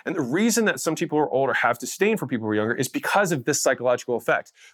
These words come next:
People who are older who have had more experience realize they know less, and then see somebody who's younger, thinks they know more,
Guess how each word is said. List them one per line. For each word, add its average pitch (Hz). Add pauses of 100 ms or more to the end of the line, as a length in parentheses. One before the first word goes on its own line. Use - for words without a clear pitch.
People 160
who 208
are 208
older 180
who 131
have 123
had 127
more 143
experience 156 (640)
realize 202
they 202
know 196
less, 175 (480)
and 151
then 151
see -
somebody 160
who's 139
younger, 151 (500)
thinks -
they 214
know 196
more, 180